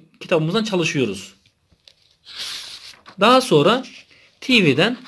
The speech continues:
ne yapıyoruz? Konuyu takip edip dinliyoruz ve ardından test sorularıyla destekliyoruz. Bu aşamada biz, e, öncelikle ders çalışamadık ise, böyle bir hazırlığımız olmadı ise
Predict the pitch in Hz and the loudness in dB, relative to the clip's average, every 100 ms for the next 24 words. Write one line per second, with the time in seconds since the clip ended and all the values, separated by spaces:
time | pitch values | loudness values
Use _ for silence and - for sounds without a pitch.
0 | - - - 226 214 165 139 208 226 - | -20 -20 -8 0 0 0 -2 -6 -8 -6
1 | 180 147 233 233 - _ _ - - - | -2 -2 -4 -8 -18 _ _ -20 -14 0
2 | 220 208 165 170 - 180 165 135 175 240 | 2 2 0 -4 -4 -4 0 0 0 -4
3 | - _ _ _ 156 - 220 190 151 135 | -8 _ _ _ -6 2 4 4 0 0
4 | 180 247 - _ _ _ _ - 220 214 | -2 -4 -10 _ _ _ _ -4 -2 -2
5 | - 143 131 117 151 226 240 - - - | -4 -2 0 -2 -2 -4 -6 -16 -20 -20
6 | _ 180 175 180 175 151 110 98 - - | _ -2 0 -2 -4 -6 -8 -10 -16 -18
7 | - - _ _ _ _ _ _ - 170 | -20 -20 _ _ _ _ _ _ -12 0
8 | 262 262 262 247 233 196 233 - - _ | 2 2 2 2 2 0 -4 -6 -14 _
9 | _ _ _ 139 139 131 131 139 - _ | _ _ _ -2 0 0 -2 -4 -10 _
10 | 147 156 165 196 196 208 175 143 165 160 | 2 2 4 0 0 2 2 4 0 0
11 | 165 156 240 226 165 - 135 - 127 - | -2 -2 -2 -4 -4 -8 -16 -10 -10 -10
12 | - _ _ _ _ _ _ - 117 139 | -20 _ _ _ _ _ _ -14 -6 -2
13 | 156 156 156 165 165 185 202 139 113 - | 0 0 0 -2 -2 0 0 0 -2 -6
14 | 214 247 | -6 -6